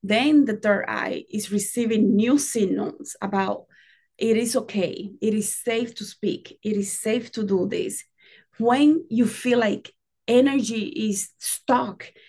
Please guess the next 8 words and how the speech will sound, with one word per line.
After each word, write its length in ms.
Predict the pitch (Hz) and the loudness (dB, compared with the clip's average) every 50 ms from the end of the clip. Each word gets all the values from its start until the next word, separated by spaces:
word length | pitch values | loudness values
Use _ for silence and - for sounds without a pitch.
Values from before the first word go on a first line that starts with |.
| _ _ | _ _
and 160 | - 208 214 | 0 2 2
you 80 | 202 190 | 2 2
feel 200 | - - 233 220 | 0 0 2 2
like 200 | 220 - - - - - - | 2 2 0 0 0 2 2
<clears throat> 160 | 233 - - | 2 2 -2
coughing 500 | - - 220 220 233 220 - 208 196 180 | -2 -2 -2 -2 -2 -2 -2 -2 -2 -2
or 340 | - - 196 190 180 156 - - - _ _ _ _ _ _ _ _ _ _ _ _ _ _ _ _ _ _ _ _ _ _ _ _ _ _ _ _ _ - _ | 0 0 2 2 2 2 0 -4 -10 _ _ _ _ _ _ _ _ _ _ _ _ _ _ _ _ _ _ _ _ _ _ _ _ _ _ _ _ _ -6 _
mucus 760 | 359 294 247 247 277 247 254 - - 269 214 - - - - | 0 4 6 6 6 6 6 2 0 0 0 0 0 -6 -8